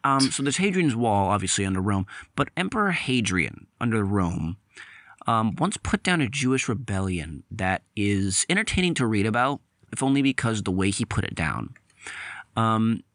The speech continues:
the Jews rebelled against the Romans, um, and slaughtered a great many, that were slaughtered the Roman legions that were watching over, um, Israel, or Judea, I think.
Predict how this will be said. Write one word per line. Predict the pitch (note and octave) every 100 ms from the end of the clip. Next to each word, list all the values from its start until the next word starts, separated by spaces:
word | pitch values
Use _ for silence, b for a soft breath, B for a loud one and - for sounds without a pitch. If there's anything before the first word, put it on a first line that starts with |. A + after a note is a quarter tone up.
| _ -
the | B2+
Jews | C#3 G3+
rebelled | D#4+ G3 D#3+
against | D3 C3+
the | C3+
Romans, | A2 D2+ A#2 - - -
um, | A2 G#2
and | F2 F#2
slaughtered | - - A#2+ A#2 B2 A2+ G#2 -
a | G#2
great | F#2 F2 F#2+ A2+ B2
many, | A#2+ A2+ G#2
that | A2+ A#2
were | A#2+
slaughtered | - C#3+ D#3
the | C3+
Roman | B2+ A#2
legions | G2+ G2 G2
that | F#2+
were | F#2+
watching | G2 G#2 - G#2+
over, | F#2 F2+ F2 F2 E2+ B B B B _
um, | F2 E2+ E2
Israel, | A#2 F#2 E2 G2+
or | G2 F2+
Judea, | D#2+ F2+ F2 F2 A2+ -
I | -
think. | - D3+